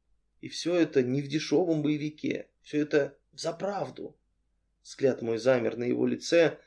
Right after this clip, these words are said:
а затем испуганно метнулся в сторону. Я увидела то, что была просто обязана заметить раньше.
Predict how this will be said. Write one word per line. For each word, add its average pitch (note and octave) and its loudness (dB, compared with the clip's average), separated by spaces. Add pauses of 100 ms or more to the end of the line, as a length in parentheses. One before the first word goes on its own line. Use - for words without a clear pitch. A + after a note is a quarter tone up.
(260)
а - -2
затем C3 8
испуганно D3+ 2
метнулся C#3+ 2
в C3 -4
сторону. A#2 4 (440)
Я C#3+ -2
увидела B2+ -2
то, D#3 -4 (380)
что - -18
была B2+ -4
просто B2+ -4 (180)
обязана B2+ 6
заметить C3+ 2
раньше. D3+ -2